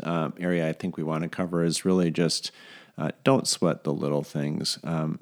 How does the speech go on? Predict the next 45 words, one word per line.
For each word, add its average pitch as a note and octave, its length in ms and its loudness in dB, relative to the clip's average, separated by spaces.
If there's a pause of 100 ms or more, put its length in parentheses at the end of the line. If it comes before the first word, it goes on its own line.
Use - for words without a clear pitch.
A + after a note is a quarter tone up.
your A2 160 4
budget, F#2 500 0 (240)
I F2 140 0
can E2+ 160 -2
promise E2+ 480 0
you, E2+ 340 2
will F#2+ 220 2
never F#2+ 380 2
be - 140 -6
perfect. - 580 -10 (340)
Um, D#2 380 0
I F2 80 4
know G2+ 180 8
the F2+ 100 4
math F2+ 340 4
nerds G2 300 2
in F#2 120 2
the F#2 100 4
audience, F#2 640 2
um, D#2+ 640 0 (180)
<laughs> - 260 -8
don't F#2 480 2
like F2+ 160 0
to F2+ 100 0
hear F2 200 4
that, E2 300 2 (560)
but E2+ 520 2
just - 360 -2
realize E2+ 680 4
that, D#2 360 0 (240)
uh, D#2+ 360 -2
the - 100 -6
purpose C3 400 0
of A2 100 2
a G2 60 4
budget F2 380 2
is D#2+ 220 -2
really E2 180 0
just - 220 -6
a D2 60 -2 (140)
guide. D#2 420 -2
It's, E2 240 -6
it's - 220 -6
there G#2+ 320 4
to E2+ 600 2